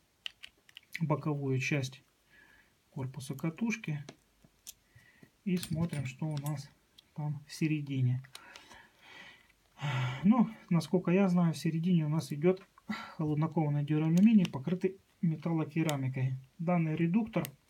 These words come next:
используется уже давно, много лет. Очень хороший и служит на протяжении, если пользователи правильно за ним ухаживают, обслуживают,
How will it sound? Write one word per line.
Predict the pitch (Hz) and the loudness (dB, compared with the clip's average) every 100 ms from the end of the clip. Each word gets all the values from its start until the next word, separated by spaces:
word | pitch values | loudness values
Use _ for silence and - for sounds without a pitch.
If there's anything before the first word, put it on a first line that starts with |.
| _ _ _ _ _ _ - - | _ _ _ _ _ _ -12 -10
используется | 123 - 175 147 143 131 139 131 | -10 -4 -2 -2 -2 -4 -4 -6
уже | 160 143 | -6 -8
давно, | 139 147 175 226 | -4 2 4 6
много | 175 143 139 | 4 0 -2
лет. | 160 214 226 - - - - - _ | 2 2 0 -6 -20 -20 -20 -20 _
Очень | 170 - 139 | -2 -2 -4
хороший | 131 180 208 - | 0 2 2 0
и | 135 | -6
служит | 123 175 147 131 - _ _ - | -2 -2 -2 -8 -14 _ _ -10
на | 143 | -8
протяжении, | 131 147 135 151 165 151 139 | -6 -6 -4 -2 0 0 -2
если | 135 135 | -4 -6
пользователи | - - 156 139 131 135 131 | -6 -2 -2 0 -4 -2 -4
правильно | 131 156 147 135 135 139 | -4 -2 -2 -2 -4 -4
за | 151 143 | -4 -4
ним | 139 135 | -6 -6
ухаживают, | 131 196 160 135 | -2 0 2 -2
обслуживают, | 131 131 214 202 151 139 | -6 0 4 4 2 -2